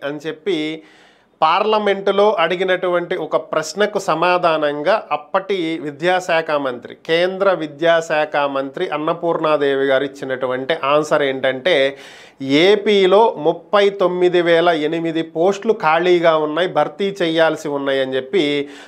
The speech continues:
ఆగస్టు రెండు వేల ఇరవై మూడులో ఆమె ఇచ్చినటువంటి స్టేట్మెంట్. ఇప్పటికీ పదకొండు నెలలు, పది నెలలు గడిచిపోయి, పదకొండు నెలలు, పన్నెండో నెలలు నడుస్తుంది ఇప్పుడు. ఈ పదకొండు నెలల్లో ఎంతో కొంతమంది రిటైర్ అయ్యి వెళ్ళుంటారు, ఆ పోస్టులు ఖాళీ అయి ఉంటాయి.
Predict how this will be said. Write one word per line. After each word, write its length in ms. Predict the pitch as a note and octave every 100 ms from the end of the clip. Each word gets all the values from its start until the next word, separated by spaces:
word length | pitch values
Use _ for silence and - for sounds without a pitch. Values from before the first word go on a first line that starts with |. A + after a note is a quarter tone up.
| - C3+
ఆగస్టు 440 | D3 G3 G3 A#3
రెండు 300 | G3 E3+ F3+
వేల 200 | F3+ E3
ఇరవై 300 | D#3 D#3+ E3+
మూడులో 400 | D#3 D3+ D3 F#3
ఆమె 220 | E3+ C#3+
ఇచ్చినటువంటి 600 | C#3+ D3+ D3+ C#3 C3 C3
స్టేట్మెంట్. 560 | - C#3+ B2+ A#2 G#2+ - - _ _ _ _ _ _ C#3
ఇప్పటికీ 500 | - G#3 F#3+ G3 A#3+
పదకొండు 640 | - D#3+ F#3 F#3+ F#3 F3
నెలలు, 320 | D#3+ D3 B2+ F#2+ -
పది 180 | C#3+ D3
నెలలు 260 | D3+ F#3
గడిచిపోయి, 640 | D3+ D3+ D#3 D#3+ D#3 D3+
పదకొండు 440 | C#3+ C#3+ D3 D#3+ D3
నెలలు, 240 | C3+ D3+
పన్నెండో 500 | E3 C#3 D3 E3 D#3+
నెలలు 240 | C#3 C#3 C3
నడుస్తుంది 460 | C3 - C#3 A#2
ఇప్పుడు. 300 | G2+ - - _ _ _ _ _ _ _ _ _ - - - - -
ఈ 80 | F#3
పదకొండు 520 | F#3 F3 G3+ A3 A3
నెలల్లో 540 | G#3 G3+ G3+ G#3+ G#3+
ఎంతో 260 | F#3+ F#3 G3+
కొంతమంది 920 | G3 F#3 F#3+ F3 F3 G3 E3 E3 E3 - -
రిటైర్ 340 | D3 D#3 G3 F#3+
అయ్యి 160 | F#3+
వెళ్ళుంటారు, 600 | F3 D#3+ D#3 D3 B2+ G2+ - C3
ఆ 180 | C#3+
పోస్టులు 460 | D#3 - F#3+ G#3 A3
ఖాళీ 440 | F#3+ E3 F3+ G3
అయి 160 | F3+ D3
ఉంటాయి. 300 | C3 -